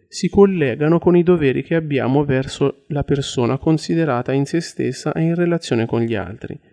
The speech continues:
Non si possono esigere gli uni e calpestare gli altri. Questa è una grave contraddizione della mentalità e della prassi odierna, che avvilisce la persona,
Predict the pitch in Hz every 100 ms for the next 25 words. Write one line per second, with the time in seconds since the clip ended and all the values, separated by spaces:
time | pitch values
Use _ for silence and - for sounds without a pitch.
0 | - - _ 151 156 180 - 165 131 123
1 | 113 110 120 135 117 113 139 175 196 151
2 | 123 127 123 - 113 110 110 107 95 -
3 | - - - _ _ - 190 190 - 196
4 | - 143 123 135 147 131 123 113 120 127
5 | 143 139 - 147 113 117 120 127 139 139
6 | 165 180 139 123 - 143 147 156 139 107
7 | 120 - 120 120 107 98 95 98 - -
8 | _ _ - 120 110 127 120 151 180 -
9 | 131 107 - 110 117 - 107 101 139